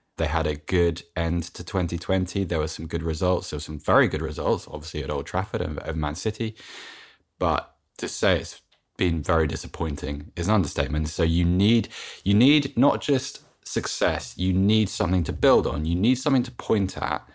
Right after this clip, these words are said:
and say, "This is something worth persevering with." Because one of the, one of the refrains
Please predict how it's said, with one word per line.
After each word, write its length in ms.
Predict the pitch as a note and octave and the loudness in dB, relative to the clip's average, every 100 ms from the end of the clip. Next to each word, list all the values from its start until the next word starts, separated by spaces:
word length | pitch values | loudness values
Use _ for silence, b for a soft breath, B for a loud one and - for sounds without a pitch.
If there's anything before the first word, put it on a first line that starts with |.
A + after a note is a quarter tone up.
| b - | b -8
and 120 | F2 | -8
say, 440 | - F2+ E2+ E2+ B B B - | -2 2 2 0 B B B -4
"This 220 | G#2+ - | -2 -2
is 100 | G#2+ | -4
something 320 | - F#2 F#2 | -2 2 2
worth 260 | F2+ D#2+ - | 2 2 -2
persevering 600 | F2 - D#2+ B2+ B2 D2 | -4 -2 0 2 2 0
with." 240 | A#1+ - | -4 -6
Because 340 | F#2+ - G2+ B B B B | -4 0 0 B B B B
one 140 | A#2+ D3+ | 2 4
of 40 | |
the, 60 | B2+ | 6
one 120 | D3+ | 4
of 60 | |
the 60 | D3 | 6
refrains 640 | B2 - A#2 G2 F2 E2 | 4 4 4 4 2 -2